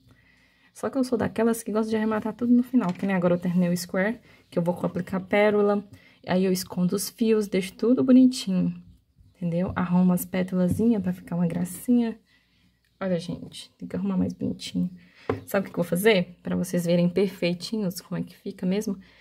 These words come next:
O passo a passo da aula foi esse, mas eu vou aplicar a pérola aqui, arrematar os fios e vim aqui só pra mostrar pra vocês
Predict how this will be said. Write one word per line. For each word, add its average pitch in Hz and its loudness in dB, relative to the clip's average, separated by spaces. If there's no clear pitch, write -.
O 180 -8
passo 226 2
a 240 6
passo 214 2
da 208 2
aula 202 2
foi 262 2
esse, - -4
mas 180 2
eu 180 2
vou 180 2
aplicar 180 -4
a 220 -2
pérola 185 4
aqui, 180 -2
arrematar 190 0
os 214 -2
fios 226 -2
e 214 -2
vim 214 2
aqui 214 -4
só 240 0
pra 262 2
mostrar 247 4
pra 233 -4
vocês 233 -4